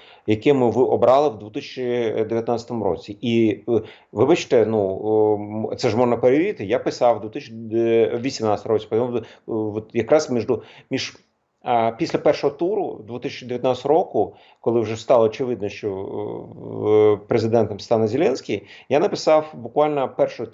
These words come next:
це було перше квітня, ну, що, е, е, в тридцять першого березня у нас були вибори, е, перший тур президентських виборів. Я першого квітня написав пост, де написав, що ви не розумі-, е, що, е,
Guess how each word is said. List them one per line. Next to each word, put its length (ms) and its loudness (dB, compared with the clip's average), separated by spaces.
це 220 -20
було 180 0
перше 260 -4
квітня, 380 -10
ну, 60 -10
що, 240 -8
е, 40 -2
е, 640 4
в 640 2
тридцять 220 -4
першого 320 -2
березня 320 2
у 40 -2
нас 160 -6
були 220 -4
вибори, 440 -2
е, 80 -10
перший 360 -2
тур 320 -6
президентських 480 -4
виборів. 140 2
Я 80 0
першого 300 -2
квітня 240 -4
написав 500 -2
пост, 360 -2
де 120 2
написав, 380 0
що 540 -2
ви 100 4
не 100 0
розумі-, 280 -2
е, 200 0
що, 760 -2
е, 40 -20